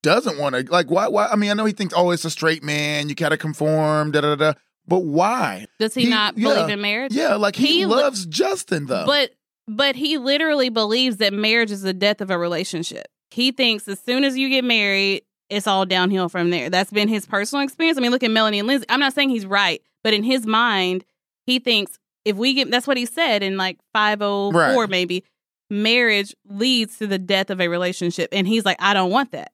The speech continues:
Speaker 2: I don't want, I don't wanna conform to what they think, but I also don't want to put myself in something that's destined to fail," is what he thinks.
Speaker 1: True. And, and I can get that. Maybe 'cause, you know, I can't, you know,
Speaker 2: He's
Speaker 1: I
Speaker 2: not making it about Justin. He's
Speaker 1: Yeah.
Speaker 2: like,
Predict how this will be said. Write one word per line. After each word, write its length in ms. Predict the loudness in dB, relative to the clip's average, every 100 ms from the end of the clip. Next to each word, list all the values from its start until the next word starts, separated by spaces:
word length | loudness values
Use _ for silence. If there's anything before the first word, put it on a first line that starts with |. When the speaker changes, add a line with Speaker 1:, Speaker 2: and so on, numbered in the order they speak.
| _
Speaker 2:
I 120 | 0 2
don't 140 | 4
want, 240 | 2 2 -2 _ _ _ _ _ _
I 80 | 0
don't 100 | 2
wanna 140 | 2 0
conform 340 | 0 0 0
to 60 | 0
what 120 | 0
they 120 | 0
think, 180 | 0 2
but 80 | 2
I 40 |
also 300 | 2 0 -2
don't 260 | 0 0 2
want 300 | 0 0 -4 _ _ -6
to 60 |
put 120 | -2
myself 320 | 0 0 0 -2
in 100 | -2
something 260 | -2 0
that's 200 | 0 -2
destined 440 | -2 -2 -2 -2 -4
to 80 | -2
fail," 460 | 0 0 -2 -8 -12
is 140 | -8
what 120 | -6
he 80 | -6
thinks. 320 | -8 -14 -16 _
Speaker 1:
True. 420 | -2 2 4 2 -2
And, 120 | 0
and 220 | 2 2 2
I 120 | 2
can 100 | 0
get 160 | 0
that. 180 | 0 0
Maybe 240 | 0 0 -2
'cause, 200 | -4 -4
you 80 |
know, 60 | -2
I 100 | -2
can't, 220 | -2 -4
you 100 | -2
know, 280 | 0 2 2
Speaker 2:
He's 100 | 2
Speaker 1:
I 60 | 2
Speaker 2:
not 100 | 2
making 220 | 2 0
it 60 | 0
about 180 | -2 0
Justin. 340 | -2 -2 0
He's 120 | 2
Speaker 1:
Yeah. 60 | 4
Speaker 2:
like, 180 | 2 0